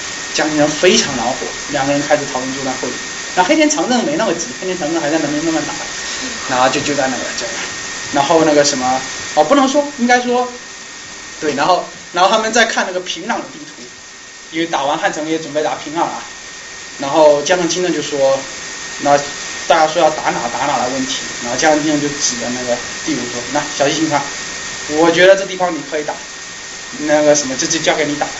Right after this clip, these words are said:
然后小新一看，那个是一个平壤的一个叫中医馆的地方，上面写了一个大大的药字，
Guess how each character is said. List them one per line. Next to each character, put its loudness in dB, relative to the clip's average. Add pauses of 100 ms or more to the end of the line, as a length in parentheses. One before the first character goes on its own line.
(120)
然 2
后 -
小 6
新 -2
一 -4
看， 0 (600)
那 -2
个 2
是 2
一 4
个 6 (160)
平 0
壤 4
的 0
一 -4
个 -2
叫 4
中 0
医 -2
馆 2
的 -6
地 -8
方， -2 (680)
上 4
面 2
写 0
了 2
一 0
个 6
大 2
大 2
的 -2
药 4 (140)
字， -12